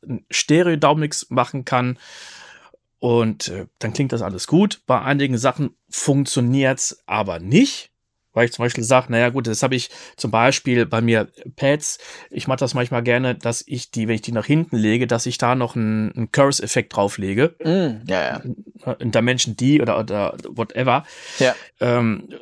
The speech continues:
Speaker 1: und dann möchte ich aber nicht, dass durch den Downmix dieser Chorus-Effekt auch noch mit nach vorne kommt oder dass Reverbs, die ich jetzt benutzt habe, die nur hinten sind, um das Ganze ein bisschen aufzufüllen,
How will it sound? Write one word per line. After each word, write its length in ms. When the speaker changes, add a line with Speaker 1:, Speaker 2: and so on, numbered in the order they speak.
Speaker 1:
und 200
dann 100
möchte 240
ich 100
aber 160
nicht, 400
dass 180
durch 160
den 220
Downmix 720
dieser 560
Chorus-Effekt 720
auch 200
noch 180
mit 220
nach 140
vorne 320
kommt 500
oder 540
dass 360
Reverbs, 760
die 100
ich 140
jetzt 420
benutzt 460
habe, 180
die 120
nur 120
hinten 560
sind, 460
um 100
das 120
Ganze 320
ein 40
bisschen 240
aufzufüllen, 840